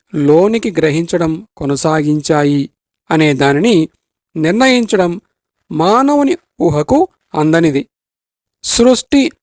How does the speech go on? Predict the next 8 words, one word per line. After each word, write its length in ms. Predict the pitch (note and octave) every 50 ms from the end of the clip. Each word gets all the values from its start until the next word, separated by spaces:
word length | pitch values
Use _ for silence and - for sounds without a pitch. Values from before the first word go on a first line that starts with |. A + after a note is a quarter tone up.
| _ _ _ -
ఆది 280 | D#3 E3+ G3 G#3+ A3
నుండి 560 | G#3+ G3 F3 D#3 D3 D3 E3 F3 F#3 G3 - - _ _ _ _ _ _ _ _ _ -
కనీసం 640 | - E3 A3 C#4 D4+ C4+ - A#3+ G#3+ G#3+ G#3+ A3 C4+ _ _ _ _ _ _ _ -
అస్తిత్వ 640 | - E3 D#3+ - - - C4+ C4+ - _ - C#4 C4+
కాలమంతా 880 | C#4 - G#3 G3+ G3+ G3+ F#3+ F#3 F#3 F3+ F3 G#3 F#3+ F3 E3 E3 E3+ - _ _ _ _ _ _ _ _ D#3+
ఆ 180 | E3 E3 F3
స్థితి 320 | E3 - - F#3+ F#3+ B3 G3
కొనసాగి 760 | - D#3 D3 D3+ D3 - F3+ E3 E3 D#3+ G#3 C#4 E4 F4+